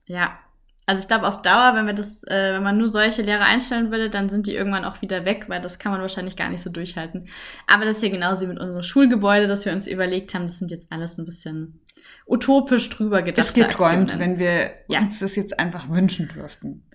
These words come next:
Speaker 1: Genau.
Speaker 2: Und nein, wir sind auch nicht immer positiv und gut drauf, wir haben auch mal schlechte Tage.
Speaker 1: Ja.
Speaker 2: Das gibt's, aber wir haben, glaub ich, Spaß an unserem Job.
Speaker 1: Das ist, ja, ich glaub, das ist auch was Wichtiges, dass man, wenn man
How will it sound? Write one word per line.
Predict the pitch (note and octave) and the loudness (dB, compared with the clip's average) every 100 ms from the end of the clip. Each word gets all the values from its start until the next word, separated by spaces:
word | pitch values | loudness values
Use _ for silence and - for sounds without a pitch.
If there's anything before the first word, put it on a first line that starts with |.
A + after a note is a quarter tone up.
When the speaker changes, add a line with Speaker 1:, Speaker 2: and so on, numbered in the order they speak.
| - | -12
Speaker 1:
Genau. | F#2 - | -10 -2
Speaker 2:
Und | F#3+ | 0
nein, | F3+ F3+ G3+ | 2 4 4
wir | |
sind | F#3 F3+ | 2 -2
auch | - D#3 | -2 -2
nicht | E3 - | -4 -4
immer | E3+ D3+ | -6 -4
positiv | D#3 D3+ F3+ F3 F3 | -6 -10 -10 -10 -10
und | F3 | -8
gut | F3+ - | -10 -6
drauf, | D#3+ D#3 | -8 -6
wir | D#3+ | -8
haben | |
auch | - D3 | -6 -4
mal | D3+ | -6
schlechte | D3 D#3 D3 D3+ | -6 -8 -8 -12
Tage. | - D3+ D3+ - - | -10 -10 -10 -16 -10
Speaker 1:
Ja. | G3 G3+ - - _ _ _ _ _ | -8 -8 -10 -18 _ _ _ _ _
Speaker 2:
Das | F#3+ F3+ | -8 -4
gibt's, | - A3 A3 - - _ _ - _ | 2 2 2 -14 -20 _ _ -20 _
aber | F3 E3 D#3+ D#3 - | -4 -2 -2 -4 0
wir | G3 | 2
haben, | F3+ | 2
glaub | F3 D#3+ | -2 -6
ich, | D3 | -6
Spaß | - B2+ B2+ | -12 -16 -12
an | C#3 | -10
unserem | C3+ - - | -10 -12 -16
Job. | - - - _ - | -16 -20 -20 _ 0
Speaker 1:
Das | G#3 G3+ | 0 0
ist, | G3 - _ | -6 -16 _
ja, | G3+ G#3 G3 | 4 6 6
ich | G3 | 0
glaub, | G#3+ | -4
das | G#3+ G#3 | -4 -4
ist | G3 | -2
auch | - F3 | -2 -2
was | F3 - | -6 -8
Wichtiges, | E3+ - D#3 D#3+ | -8 -8 -8 -8
dass | - F3 | -10 -8
man, | F3 E3+ | -6 -6
wenn | E3+ | -6
man | E3+ E3 - | -8 -8 -10